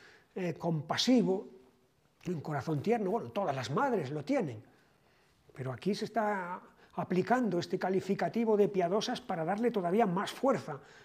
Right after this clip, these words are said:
al asunto de que incluso esa clase de madres han recurrido a este hecho de cocer a sus hijos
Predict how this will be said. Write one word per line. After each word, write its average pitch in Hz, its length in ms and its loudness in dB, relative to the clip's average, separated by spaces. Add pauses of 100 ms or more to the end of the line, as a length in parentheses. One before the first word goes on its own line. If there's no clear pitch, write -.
(140)
al 175 120 6
asunto 180 400 4
de 170 120 6
que 160 100 4
incluso 165 720 8 (460)
esa 180 340 -2
clase 185 420 -4
de 151 120 -4
madres 220 580 -4 (3000)
han 180 160 -4
recurrido 135 520 -6 (460)
a 139 160 -6
este 156 340 0
hecho 170 340 0
de 135 360 -2 (200)
cocer 220 600 -2 (460)
a - 120 -2
sus - 220 -6
hijos 143 440 -4